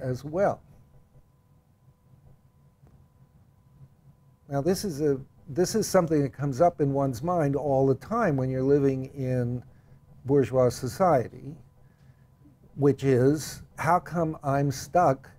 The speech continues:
having to take all of these context things as given, when what I would really like to do is do the best thing for society? If you want to think of a,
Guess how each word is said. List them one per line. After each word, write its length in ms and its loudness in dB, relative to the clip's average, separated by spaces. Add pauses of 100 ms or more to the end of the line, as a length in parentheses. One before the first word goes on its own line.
having 320 -2
to 80 -2
take 440 -4 (1120)
all 300 4
of 160 0
these 320 -4
context 720 -4
things 260 0
as 160 -2
given, 460 2 (840)
when 220 2
what 160 4
I 140 6
would 180 4
really 320 6
like 300 4
to 100 -2
do 560 2
is 800 -2 (160)
do 240 4
the 140 0
best 340 0
thing 260 0
for 240 -2
society? 640 -2 (4000)
If 220 -6
you 60 0
want 180 4
to 120 -4
think 220 -4
of 160 0
a, 240 0